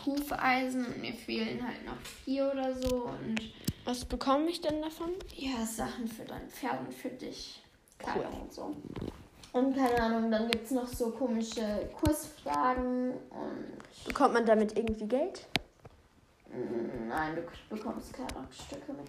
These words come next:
Speaker 1: den Quizfragen. Was ich extrem fa-, scheiße beim, ähm, Steve-Upgrade,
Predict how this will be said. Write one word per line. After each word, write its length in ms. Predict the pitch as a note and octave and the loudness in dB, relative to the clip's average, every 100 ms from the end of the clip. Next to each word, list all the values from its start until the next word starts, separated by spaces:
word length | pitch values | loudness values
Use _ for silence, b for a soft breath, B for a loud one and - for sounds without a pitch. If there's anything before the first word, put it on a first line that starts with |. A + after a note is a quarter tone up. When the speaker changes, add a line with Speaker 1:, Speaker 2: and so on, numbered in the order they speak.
| - | -12
Speaker 1:
den 100 | - | -12
Quizfragen. 580 | - - - - - - B B | -14 -18 -10 -8 -8 -10 B B
Was 180 | C4 C4 | 2 4
ich 140 | C#4 C4 | 6 8
extrem 720 | B3+ B3+ - - - C4 C4 | 8 6 0 -10 -2 0 0
fa-, 240 | C#4 A3 C4 - | 2 0 0 2
scheiße 260 | C4 B3+ | 2 2
beim, 320 | A#3 A3+ G#3+ G#3+ - | 0 0 0 -2 -4
ähm, 240 | G#3+ G#3 | -2 -4
Steve-Upgrade, 920 | - - B3 B3 - - - A3+ A3+ | -6 -6 -6 -4 -4 -4 -4 -2 -2